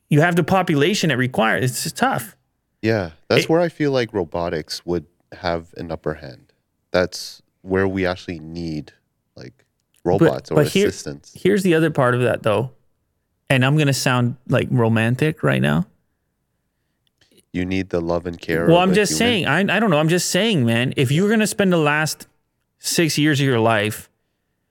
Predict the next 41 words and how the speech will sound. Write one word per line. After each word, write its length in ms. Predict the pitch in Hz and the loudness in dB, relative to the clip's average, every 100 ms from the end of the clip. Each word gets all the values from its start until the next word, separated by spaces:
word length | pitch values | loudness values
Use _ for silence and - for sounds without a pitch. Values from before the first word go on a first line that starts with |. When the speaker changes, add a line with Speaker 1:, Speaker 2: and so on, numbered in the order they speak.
| _ _ _ _ _ - | _ _ _ _ _ 0
Speaker 1:
in, 380 | 131 123 120 117 | 2 2 2 2
uh, 440 | 110 107 - 151 - | 2 2 0 -2 0
one 160 | 131 | 0
of 40 | 135 | 2
these 160 | 127 | 0
facilities 760 | - 113 - 165 120 113 117 - _ _ _ - | -2 -2 0 0 0 0 -4 -8 _ _ _ 0
'cause 200 | 131 127 | 2 2
you're 180 | 131 | 0
no 180 | 123 139 | 2 2
longer 280 | 139 139 127 | 2 2 0
capable 260 | 127 131 127 | 0 0 0
of 60 | |
taking 240 | 127 120 113 | 0 -2 0
care 140 | 143 | 0
of 40 | 131 | 0
yourself, 280 | 113 113 110 | 2 0 2
do 100 | 123 | 0
you 120 | 135 | 0
spend 340 | - 143 160 | 0 0 0
a 40 | 151 | 0
lo-, 120 | 135 - | 0 0
let's 220 | 156 170 | 0 0
say 380 | - 196 208 202 | -2 -2 0 0
we 180 | 170 156 | 0 2
get 180 | 147 | 0
to 100 | 143 | 0
the 60 | 131 | -2
point 340 | 127 165 147 | 0 -2 0
where 100 | 123 | 0
the 80 | 120 | 0
robots 520 | 117 131 131 131 117 | 2 2 4 2 2
are 80 | 123 | 0
capable 400 | 113 135 123 117 | 2 2 2 2
of 100 | 113 | 2
lifting 380 | 120 135 - 123 | 0 0 -2 0
you 140 | 117 117 | 2 4
up 200 | 123 117 | 2 0
and 160 | 110 | 2
bathing 440 | 113 123 127 117 113 | 2 2 2 2 2
you 320 | 113 117 117 | 2 2 2
and 200 | 110 | 0